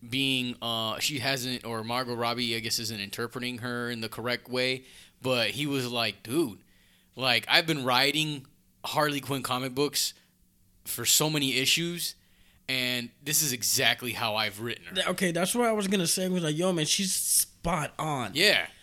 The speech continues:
Speaker 2: I mean,
Speaker 1: I
Speaker 2: like,
Speaker 1: mean, like,
Speaker 2: it's
Speaker 1: Harley
Speaker 2: not just the
Speaker 1: Quinn
Speaker 2: look. It's not
Speaker 1: fits
Speaker 2: just the
Speaker 1: Margot
Speaker 2: look.
Speaker 1: Robbie, just like
Speaker 2: Ryan Reynolds fits Deadpool.
Speaker 1: And, um,
Speaker 2: They're oddly
Speaker 1: what's his
Speaker 2: similar.
Speaker 1: name? Stark. Uh, and,
Speaker 2: Robert
Speaker 1: and
Speaker 2: Downey
Speaker 1: Robert
Speaker 2: Junior.
Speaker 1: Downey Junior
Speaker 2: Yeah.
Speaker 1: is Tony Stark.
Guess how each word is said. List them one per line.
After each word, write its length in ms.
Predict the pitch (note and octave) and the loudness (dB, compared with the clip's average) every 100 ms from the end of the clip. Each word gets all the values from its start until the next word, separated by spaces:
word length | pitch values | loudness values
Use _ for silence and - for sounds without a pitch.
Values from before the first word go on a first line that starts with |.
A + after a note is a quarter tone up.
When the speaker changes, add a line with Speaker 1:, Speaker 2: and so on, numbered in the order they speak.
| - _ | -20 _
Speaker 2:
I 80 | D#3 | -2
mean, 180 | E3 D#3+ | 2 4
Speaker 1:
I 80 | D#3 | 4
Speaker 2:
like, 80 | F#3 | 6
Speaker 1:
mean, 160 | G3 | 6
like, 280 | F3+ D#3+ - - _ | 6 4 2 -10 _
Speaker 2:
it's 100 | - G3+ | 2 8
Speaker 1:
Harley 140 | C#4+ | 8
Speaker 2:
not 60 | C4+ | 10
just 200 | C4 - | 8 8
the 60 | A3+ | 8
Speaker 1:
Quinn 140 | A#3 | 8
Speaker 2:
look. 220 | G3+ F#3 | 8 6
It's 100 | F3+ | 4
not 120 | A#3 C#4 | 8 8
Speaker 1:
fits 120 | C4 | 10
Speaker 2:
just 180 | G#3 D#3+ | 6 6
the 80 | C#3+ | 4
Speaker 1:
Margot 320 | D#3+ F#3+ G3+ | 6 6 6
Speaker 2:
look. 140 | F3 | 6
Speaker 1:
Robbie, 420 | D3 D3+ F#3 A3+ | 6 4 4 0
just 360 | G3 - F3+ - | 0 4 6 6
like 420 | E3+ D#3+ D3+ C#3 C3 | 4 4 4 2 2
Speaker 2:
Ryan 260 | E3 G3 F3+ | 6 8 8
Reynolds 300 | F#3 F3+ E3 | 6 6 2
fits 300 | - D#3 C3 | 0 0 0
Deadpool. 440 | C#3 B2+ - G#2 - | 0 0 -4 -8 2
Speaker 1:
And, 720 | D#3+ D3+ D3 C#3+ D3 D3 - - - _ - - | 6 6 6 4 2 -2 -6 -8 -20 _ -16 -2
um, 440 | C3 B2+ B2 A#2+ | 2 2 2 0
Speaker 2:
They're 180 | C3+ B2+ - - - | -2 -2 -6 -18 -4
oddly 220 | C3+ C#3 | -2 2
Speaker 1:
what's 140 | D#3 | 2
his 80 | C3 | 4
Speaker 2:
similar. 320 | D3 C#3+ B2 A2 | 6 4 4 0
Speaker 1:
name? 100 | G2 | 2
Stark. 480 | - E3+ C#3+ - - | 4 6 4 2 -4
Uh, 500 | A#2+ A#2 A2 G#2+ G#2 | 0 0 0 0 -2
and, 380 | - A#2+ A#2 A2 | -2 0 -2 0
Speaker 2:
Robert 180 | D#3 D#3 | 0 2
Speaker 1:
and 60 | D#3+ | 2
Speaker 2:
Downey 120 | D3+ | 4
Speaker 1:
Robert 140 | C#3+ | 4
Speaker 2:
Junior. 140 | D3 C#3+ | 4 4
Speaker 1:
Downey 140 | C#3 | 2
Junior 260 | B2 D3+ C3 | 0 0 0
Speaker 2:
Yeah. 60 | A2 | 0
Speaker 1:
is 80 | |
Tony 240 | - C3 A#2+ | -2 -4 -2
Stark. 340 | - D#3 F#2 | 0 0 -2